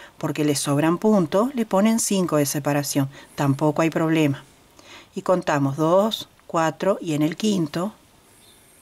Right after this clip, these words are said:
Para todo hay que contar, amigas, amigos, y hacer la cuentita.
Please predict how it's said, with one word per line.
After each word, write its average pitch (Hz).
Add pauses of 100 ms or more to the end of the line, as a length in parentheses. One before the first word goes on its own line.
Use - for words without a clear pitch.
(400)
Para 165
todo 190
hay 175
que 151
contar, 160
amigas, 156
amigos, 160 (480)
y 180
hacer 185
la 196
cuentita. 165